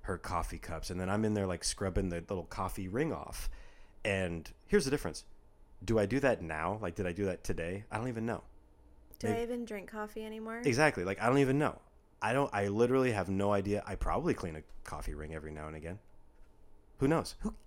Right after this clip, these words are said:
Speaker 1: who cares? Who gives a rip? But before, I was kind of passively looking for something to be like,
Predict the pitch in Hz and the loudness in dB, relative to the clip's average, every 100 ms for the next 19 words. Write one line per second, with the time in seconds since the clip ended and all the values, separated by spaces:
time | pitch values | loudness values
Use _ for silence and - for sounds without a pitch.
0 | - - 262 - - - 339 330 156 139 | -16 -2 -2 0 0 0 2 2 0 2
1 | 101 196 180 85 82 - - - 110 - | 6 6 6 0 -4 -6 -14 0 0 2
2 | 98 - - 208 196 85 80 - - 110 | 0 -2 0 2 2 2 -4 -10 -12 0
3 | 123 156 151 110 95 - - - - - | 2 4 2 2 -2 -6 -12 -20 -20 -20
4 | - - - - - 131 98 - 110 110 | -20 -20 -20 -10 -4 -2 4 4 6 4
5 | 135 117 131 131 131 - 95 117 - 92 | 2 2 0 2 -4 -6 2 4 4 2
6 | 113 - - - - - - - 117 101 | 0 -4 -16 -20 -20 -20 -16 -2 2 4
7 | 104 107 117 90 - - - 120 101 117 | 4 2 0 -4 -16 0 2 4 4 4
8 | 110 101 110 101 95 90 - | 4 2 4 4 2 0 -6